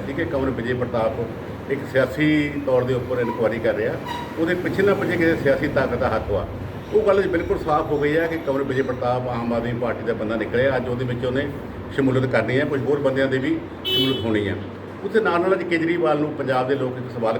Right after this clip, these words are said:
ਕਰਦੇ ਆ ਕਿ ਤੁਸੀਂ ਤਿੰਨ ਦਿਨ ਪਹਿਲਾਂ ਦਿੱਲੀ ਦੇ ਵਿੱਚ ਬਿਆਨ ਦਿੱਤਾ ਕਿ ਪੰਜਾਬ ਵਿੱਚ ਸਾਡੀ ਸਰਕਾਰ ਬਣ ਲੈਂਦੇ ਹੋ, ਦਿੱਲੀ ਨੂੰ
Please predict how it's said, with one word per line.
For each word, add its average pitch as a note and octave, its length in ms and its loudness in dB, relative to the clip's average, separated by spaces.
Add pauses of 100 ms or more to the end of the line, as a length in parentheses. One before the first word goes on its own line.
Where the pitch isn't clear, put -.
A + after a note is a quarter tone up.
ਕਰਦੇ A3 300 4
ਆ - 60 0 (760)
ਕਿ G3+ 120 6 (100)
ਤੁਸੀਂ F3+ 240 -2 (100)
ਤਿੰਨ E3+ 160 2
ਦਿਨ F3+ 140 0
ਪਹਿਲਾਂ F3 240 2 (100)
ਦਿੱਲੀ C3 240 2
ਦੇ D3 140 2
ਵਿੱਚ C3+ 440 2 (340)
ਬਿਆਨ B2 280 2
ਦਿੱਤਾ A2+ 320 0 (520)
ਕਿ D#3+ 100 4 (120)
ਪੰਜਾਬ C3+ 400 2
ਵਿੱਚ D#3 160 -2
ਸਾਡੀ C#3+ 220 2
ਸਰਕਾਰ C3 300 0
ਬਣ A#2+ 200 0
ਲੈਂਦੇ C3+ 220 4
ਹੋ, C3+ 100 6
ਦਿੱਲੀ B2+ 300 0
ਨੂੰ C3+ 180 0